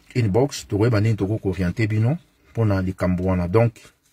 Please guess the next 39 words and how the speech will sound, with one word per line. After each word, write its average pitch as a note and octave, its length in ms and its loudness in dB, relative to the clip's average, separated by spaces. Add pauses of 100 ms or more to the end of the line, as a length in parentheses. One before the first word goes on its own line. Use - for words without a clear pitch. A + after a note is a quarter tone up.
(140)
parti B2+ 380 2
ya G2+ 160 4
ndeko G2 240 -4
na G2+ 80 -2
so G2+ 140 -2
Mohamed G#2 280 -2
Mboyo, A2+ 280 -2
topesi A2+ 360 -8
ndambo, G#2 400 0 (640)
ekei, G#2 420 -2 (520)
Lobi A#2 240 0
tokobakisa F2+ 420 -2
susu G2+ 260 -4
mosusu, A#2+ 440 -2
mais G2 160 0
tozo F#2+ 220 0
continuer G2 340 -4
toujours G2+ 240 -4
parce F#2+ 140 -4
que B2+ 220 0
ezosenga A#2 440 0
vraiment G2 380 0 (100)
mbongo G#2+ 380 0
mpona G2 400 -2 (100)
situation G2+ 400 -2
ndeko F#2 220 0
aza G2 160 0
nango F2 240 -2
kuna. D2+ 320 -10 (580)
Bon, F2 280 -2
biso A#2+ 300 2
pe B2+ 120 4
C B2+ 120 -2
C B2+ 140 0
D B2 120 4
P, C3 260 -2 (600)
toza G#2 220 0
na A2 100 2
procès B2 520 0